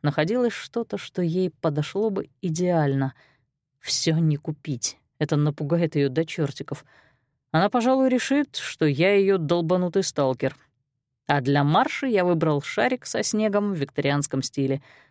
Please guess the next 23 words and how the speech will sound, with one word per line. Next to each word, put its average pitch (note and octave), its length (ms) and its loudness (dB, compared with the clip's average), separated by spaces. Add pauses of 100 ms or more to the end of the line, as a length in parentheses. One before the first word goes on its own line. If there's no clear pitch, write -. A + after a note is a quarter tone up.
(120)
Это A#3 180 2
будет E3 300 0
приятным F3+ 460 2
напоминанием G#3+ 840 2
о D#3 100 2
нашем E3 340 0
уикенде. F3 580 0 (840)
«Не F#3+ 260 4
смотри, G3 520 2
не F3 340 2
смотри!» G#3+ 640 2 (520)
волнуется C3 600 0
мама, E3+ 340 0
когда B2+ 220 -2
я C3+ 80 2
забираю C3+ 420 0
у C3 40 -2
нее C3 180 -2
пакеты D#3+ 460 -6 (180)
и B3+ 60 0
направляюсь G#3 520 2
к - 60 -14
машине. C#3 480 -4